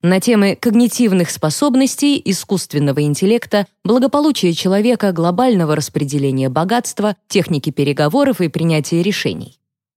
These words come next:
Но в тот день мы собрались вместе на одной сцене не для того, чтобы читать лекции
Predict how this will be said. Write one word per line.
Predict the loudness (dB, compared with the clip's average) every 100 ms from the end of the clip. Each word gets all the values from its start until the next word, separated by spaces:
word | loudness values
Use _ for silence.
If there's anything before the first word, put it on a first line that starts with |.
| _ _ _ _ -2
Но | -2
в | 0
тот | 0 2
день | 2 4
мы | 4 4
собрались | 2 0 2 2 0
вместе | 2 2 0 0
на | 0 0
одной | 0 0
сцене | -2 0 2 4
не | 4 2
для | 0
того, | 0 0 0
чтобы | -2 -2 0
читать | -2 -2 -2
лекции | -2 -2 -6 -6 -6